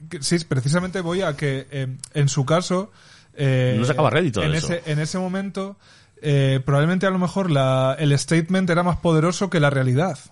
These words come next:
Speaker 2: Mm.
Speaker 1: ¿sabes?
Speaker 2: Mm.
Speaker 1: Y, y <laughs> no es por comparar, pero, eh, en el caso de Viviana la Mala,
Speaker 2: Mm.
Speaker 1: me parece que el statement de mariconear, en un momento dado, en el dos mil once, cuando surgió el reality,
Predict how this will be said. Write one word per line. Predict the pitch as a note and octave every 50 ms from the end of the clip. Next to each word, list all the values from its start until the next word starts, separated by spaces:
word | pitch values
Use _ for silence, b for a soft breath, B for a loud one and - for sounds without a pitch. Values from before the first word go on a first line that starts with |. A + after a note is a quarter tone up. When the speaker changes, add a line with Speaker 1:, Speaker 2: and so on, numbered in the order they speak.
| _ _ _ _ _ _
Speaker 2:
Mm. | A#2+ G#2 - _ _ _
Speaker 1:
¿sabes? | - - C#3+ C3+ C#3+ E3+ F#3+ - - D#3+
Speaker 2:
Mm. | - C3+
Speaker 1:
Y, | C3+ C#3 C3+ C3+ C3 C3 B B B B B B B B -
y | D3 D3 D#3+ F3 F#3+ G3+ - D#3+
<laughs> | - - -
no | D#3 C#3+
es | - - -
por | - E3+ D#3+
comparar, | D#3+ E3+ E3 D#3 C#3+ D#3 C#3+ - - E3+ D3+ - - G3 F#3+ F#3 B B B B B B B B B - _
pero, | D#3+ D#3+ E3+ E3+ F3 F3+ F#3 F#3+ F#3 - -
eh, | - D3+ C#3 C3+ C3+
en | C3
el | C3 C3
caso | B2+ D#3+ E3 D#3+ - E3
de | D#3+ E3
Viviana | D3+ C3+ C3+ D3 D3+ F3
la | F3+ F3 E3
Mala, | E3 F3 F3+ F3+ D3+ D#3 F3 G3+ - _ _
Speaker 2:
Mm. | - B2+ A#2 G#2+ G2 G#2 E3+ A3 - _ _ _ _ _
Speaker 1:
me | - D3+ D3+ D3
parece | D3 D3+ F3 E3+ G3+ F#3+
que | E3 F3
el | D#3 C#3+ C#3+ C#3
statement | - - F3+ F#3+ F3+ F#3+ F3 D#3
de | D3
mariconear, | C#3+ C#3+ C#3 C3+ C3+ - C#3+ C3+ C#3 D3 E3+ F#3 G3+ G3+ - - - - _ -
en | - D3+ D3 D3 E3
un | G3
momento | G#3 A3 G#3 G3+ F#3 - D#3
dado, | D3 C#3+ D3 E3 F#3+ G3+ G3 -
en | D3+ C#3+
el | C#3+ C#3+
dos | C#3 C#3+ C#3 - D#3+
mil | F3 G3 G3
once, | F#3+ E3+ E3 D#3+ D#3+ - - C#3
cuando | C3 D3 C#3 C3 C3 C3 B2+
surgió | - C#3 B2+ A#2+ - D3 D3
el | D3
reality, | C#3 C3+ C3 B2+ B2+ B2+ C3 B2+ D#3 E3+ G#3+